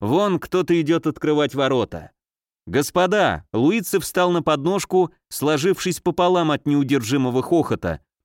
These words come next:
"Я попрошу, чтобы вам прислали кого-нибудь в помощь и разожгли огонь, чтобы вы согрелись". Он легко вскочил в берлину, а кучер торжественным шагом вошёл на территорию парка,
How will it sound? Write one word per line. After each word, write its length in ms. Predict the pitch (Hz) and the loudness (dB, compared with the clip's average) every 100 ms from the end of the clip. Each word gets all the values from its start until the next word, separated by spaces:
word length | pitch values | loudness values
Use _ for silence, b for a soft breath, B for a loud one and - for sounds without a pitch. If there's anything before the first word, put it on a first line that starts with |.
| _ _ - | _ _ -4
"Я 220 | 143 175 | 0 2
попрошу, 540 | 180 175 180 170 196 | 0 0 0 0 -2
чтобы 300 | 170 175 165 | 0 -2 0
вам 240 | 170 180 156 | 2 0 0
прислали 500 | 170 156 175 165 160 | -2 0 0 0 0
кого-нибудь 580 | 160 156 160 160 151 - | 0 0 0 0 -2 -4
в 100 | - | -2
помощь 520 | 175 185 135 - - _ _ _ | 0 0 -2 -4 -14 _ _ _
и 120 | 110 139 | 0 2
разожгли 540 | 165 175 175 170 190 | 2 2 0 0 0
огонь, 320 | 196 190 214 | 2 2 0
чтобы 320 | - 175 151 | 0 0 2
вы 100 | 139 | 0
согрелись". 800 | 135 135 120 117 104 92 - - _ _ _ _ _ _ _ _ _ _ - | 0 0 2 2 0 -2 -6 -14 _ _ _ _ _ _ _ _ _ _ -4
Он 220 | 127 160 | 0 2
легко 340 | 160 - 165 | 2 2 -2
вскочил 480 | 143 - 151 - 147 | 0 -2 -2 0 0
в 80 | 107 | 0
берлину, 600 | 131 147 175 202 185 - _ _ _ | 0 2 0 0 -2 -4 _ _ _
а 160 | 110 113 | -2 -2
кучер 420 | 202 226 214 190 | -2 -2 0 0
торжественным 680 | 170 151 160 180 160 165 151 | 0 0 0 0 0 0 0
шагом 420 | - 160 151 139 | 0 0 0 0
вошёл 340 | 127 131 156 139 | 0 0 0 0
на 120 | 131 | 0
территорию 540 | 135 127 135 127 120 | -2 -2 0 0 0
парка, 540 | - 151 160 165 151 | 0 0 0 -2 -2